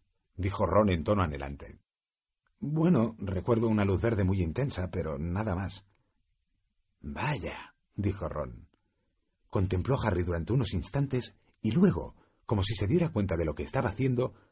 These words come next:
con rapidez volvió a mirar por la ventanilla. ¿Sois una familia de magos?,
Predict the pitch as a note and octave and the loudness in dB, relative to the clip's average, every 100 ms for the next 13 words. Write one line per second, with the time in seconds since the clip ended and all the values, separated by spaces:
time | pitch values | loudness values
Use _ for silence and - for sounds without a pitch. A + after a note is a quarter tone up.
0 | - A2 F#2 E2+ F#2+ G#2+ G#2+ F#2+ E2+ G2 | -2 2 2 2 2 0 4 4 4 4
1 | G2 F2+ F2+ F#2+ - C#2 B1 A#1+ B1 G#1 | 4 4 2 0 -2 -6 -6 -10 -12 -14
2 | A1 G#1 - _ _ _ _ _ _ _ | -14 -16 -20 _ _ _ _ _ _ _
3 | _ - A2+ G2+ F#3+ - F2+ F2+ D2+ C#2 | _ 2 2 4 4 4 4 4 2 -2
4 | C2 D#2+ F3 F3+ - | -6 2 2 2 -8